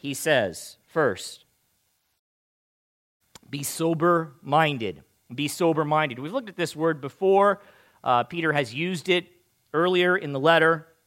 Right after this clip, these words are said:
It basically means, the way I would understand it, is to be clear-headed, to be clear-headed, or to be disciplined concerning your mind. Exercise mental self-control.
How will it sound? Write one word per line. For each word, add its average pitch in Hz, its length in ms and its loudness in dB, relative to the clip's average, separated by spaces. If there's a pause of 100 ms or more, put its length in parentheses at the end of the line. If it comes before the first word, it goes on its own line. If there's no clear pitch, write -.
(480)
It 117 100 -16
basically 247 400 0
means, 196 580 -2 (360)
the 123 60 -10
way 147 100 2
I 156 100 6
would 156 140 2
understand 156 480 -2
it, 151 60 -4
is 147 160 -4
to 156 100 -16
be 156 160 -10
clear-headed, 170 960 0 (380)
to 151 60 -16
be 175 120 -6
clear-headed, 175 720 2
or 139 220 2
to 175 180 -10
be 160 340 -6 (340)
disciplined 165 1000 -2 (360)
concerning 220 540 2
your 202 140 2
mind. 185 880 4 (400)
Exercise 226 840 4
mental 240 1000 2
self-control. 202 1800 2